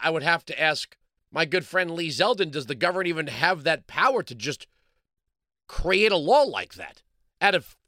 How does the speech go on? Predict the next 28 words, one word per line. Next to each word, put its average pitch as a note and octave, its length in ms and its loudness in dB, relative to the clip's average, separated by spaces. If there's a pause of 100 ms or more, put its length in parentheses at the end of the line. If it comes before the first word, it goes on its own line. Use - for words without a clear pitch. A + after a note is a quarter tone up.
(120)
thin G3 180 2
air? G#3 260 2 (500)
Who A3+ 100 0
cares, C3 340 -2
right? C3 240 -2 (500)
Who F3 100 -2
cares? - 320 -14 (180)
So - 220 0
now A#3+ 320 4
all C4+ 180 2
these A#3+ 180 -6
celebrity F#3+ 580 0
left-wing F#3 480 -2
attorneys F3 640 -2
and C#3 140 -6
former F3 400 -2
prosecutors E3 960 -4
and, G#2+ 160 -10 (1400)
uh, D3+ 300 4 (1300)
F F#3+ 220 0
B F#3+ 160 0
I F3 160 6
agents E3+ 460 0
are D#3 40 -8
gonna F#3 160 0
be F3+ 140 -2
all F#3 220 2
over. C3+ 380 -6